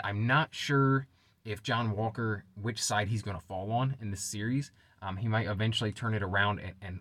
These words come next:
work with Captain America, or work with, uh, Bucky and Sam. But I do have a feeling by the end of this series, we will see Bucky and Sam actually teaming up with the Flag Smashers against a greater foe, which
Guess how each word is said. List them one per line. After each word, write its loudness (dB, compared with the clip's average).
work -2
with -6
Captain -4
America, -2
or -4
work -2
with, -2
uh, -6
Bucky -4
and 0
Sam. -2
But -6
I -2
do -4
have 2
a 2
feeling 0
by 0
the -4
end 0
of 2
this 0
series, -4
we -6
will -2
see -4
Bucky -4
and 0
Sam -2
actually -2
teaming 2
up -6
with -8
the -10
Flag -2
Smashers -10
against -2
a -2
greater -4
foe, -14
which -8